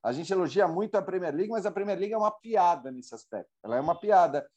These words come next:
O, a, as vistas grossas pro dinheiro que... Não, veja bem, esse dinheiro aqui é, é, é um dinheiro correto, eu sei, não sei direito de onde ele vem, mas tá tudo bem. A, a Premier League, é, né, nesse aspecto, faz realmente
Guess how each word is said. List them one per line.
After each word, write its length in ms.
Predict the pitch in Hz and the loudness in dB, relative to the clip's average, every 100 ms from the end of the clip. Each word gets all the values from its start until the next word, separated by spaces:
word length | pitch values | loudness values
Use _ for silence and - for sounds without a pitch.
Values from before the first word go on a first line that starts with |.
| _ - | _ -2
O, 300 | 165 165 160 | 0 2 2
a, 80 | 156 | 0
as 220 | 170 143 | -2 -8
vistas 420 | 190 - 196 156 | -12 -4 -2 -2
grossas 540 | 143 165 180 180 180 | 0 2 2 0 -10
pro 220 | - 180 156 | -8 -8 -6
dinheiro 440 | 165 165 185 180 | -6 -4 -2 0
que... 140 | 175 - - 165 | -2 -6 -8 4
Não, 280 | 190 269 | 8 8
veja 280 | 190 220 294 | 8 4 4
bem, 340 | 247 180 233 185 | 2 -2 -6 -8
esse 240 | 147 196 | -12 -16
dinheiro 320 | 180 214 233 | -12 -4 -4
aqui 320 | 254 - 247 | -4 -8 -16
é, 540 | 330 415 415 202 196 190 | -12 -10 -8 -8 -6 -4
é, 40 | 185 | -4
é 60 | 180 | -6
um 80 | 214 | -6
dinheiro 280 | 202 214 | -8 -8
correto, 760 | - 240 127 175 233 - 277 123 | -8 -8 -2 0 0 -4 -8 -6
eu 160 | 143 - | -6 -8
sei, 360 | - 214 208 _ _ | -6 -4 -6 _ _
não 140 | 208 220 | -8 -4
sei 240 | 247 262 | -4 -4
direito 480 | 175 190 240 285 214 | -6 0 0 -2 -4
de 80 | 185 | -4
onde 180 | 185 | -4
ele 160 | 175 143 | -6 -6
vem, 160 | 123 220 | -4 -4
mas 160 | 277 | -4
tá 120 | 269 | -4
tudo 280 | 240 285 254 214 | -4 -6 -8 -6
bem. 340 | 175 196 143 | -6 -6 -6
A, 160 | 123 117 _ _ - | -8 -10 _ _ -2
a 80 | - | -2
Premier 340 | 160 180 175 | 0 -2 -2
League, 220 | 156 254 | 0 4
é, 320 | 262 175 127 110 | 4 4 -2 -4
né, 220 | 165 180 | -4 -2
nesse 260 | 180 190 | -2 -2
aspecto, 460 | 180 - 175 185 214 | -4 -2 -4 -4 -4
faz 280 | - 196 190 | 2 2 2
realmente 800 | 202 196 165 170 190 - 190 - | 2 2 2 -2 -8 -6 -6 -6